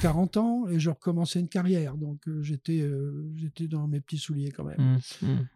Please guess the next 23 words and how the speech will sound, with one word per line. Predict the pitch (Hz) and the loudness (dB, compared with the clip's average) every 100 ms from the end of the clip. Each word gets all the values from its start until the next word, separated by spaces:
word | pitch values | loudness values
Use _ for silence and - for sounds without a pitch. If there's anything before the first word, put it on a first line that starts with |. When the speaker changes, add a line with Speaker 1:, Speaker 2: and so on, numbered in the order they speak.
| _ 147 | _ -6
Speaker 1:
Et, | 143 131 | -2 0
euh, | 143 147 | -2 -2
je | |
me | 147 | -2
souviens | 139 165 160 | -2 0 0
que | |
dans | 151 | 0
l'avion, | 147 143 156 175 165 | 0 0 0 0 0
quand | 151 139 | -2 -2
il | 147 | 0
a | 147 | 0
descendu | 147 147 151 143 165 | 0 0 0 0 -2
sur | - 151 | -2 -6
Paris, | - 147 147 190 | -4 -2 0 0
cet | 165 | -2
enculé | 147 - - 160 151 147 | -6 -6 -2 0 0 0
de... | 139 | -4
Oh, | 165 | -6
pardon, | 156 151 147 131 _ - - - | -2 0 0 -2 _ -20 0 4
Speaker 2:
<laughs> | 110 - _ - | 4 2 _ -8
Speaker 1:
euh, | 95 82 87 - - - - | -6 -4 -6 -8 -12 -14 -4
le | 156 | -2
commandant, | 147 160 151 143 165 | 2 2 2 2 2